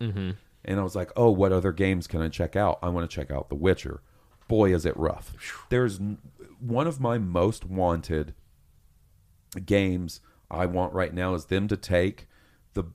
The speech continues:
Speaker 2: Witcher Three engine and remake Witcher One, just so I can play through the whole trilogy. You know what I mean? Witcher Two comes out, and I play it on three sixty, and I fall into it hardcore.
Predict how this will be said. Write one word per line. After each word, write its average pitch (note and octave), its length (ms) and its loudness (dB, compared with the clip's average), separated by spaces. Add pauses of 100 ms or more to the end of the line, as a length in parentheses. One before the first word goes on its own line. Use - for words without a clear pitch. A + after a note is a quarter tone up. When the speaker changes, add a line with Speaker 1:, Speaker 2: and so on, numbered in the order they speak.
(140)
Speaker 2:
Witcher G#2+ 340 4
Three F2+ 380 0
engine F#2 560 -2
and D#2 200 -4
remake E2 600 -2 (220)
Witcher E2 360 -2
One, E2 420 -2 (160)
just - 200 -6
so G2 120 0
I F#2 60 2
can F2 160 -8
play D2+ 260 -2
through D#2+ 200 -2
the C#2+ 100 -2
whole D2 220 0
trilogy. C#2+ 560 -6 (400)
You F2+ 80 -2
know E2 60 2
what E2 100 0
I D#2+ 40 -2
mean? D#2+ 220 -4 (680)
Witcher A#2+ 280 2
Two B2 300 2
comes E2+ 340 0
out, D2+ 240 0
and F2+ 100 -2
I E2 60 -2
play F2+ 280 -2
it E2 100 0
on D#2 140 -4
three E2+ 220 -6
sixty, D#2+ 560 -8
and E2 120 -6
I E2 160 -2 (400)
fall G2+ 320 6
into F2 400 -4
it D#2 160 -6 (640)
hardcore. D#2 1000 0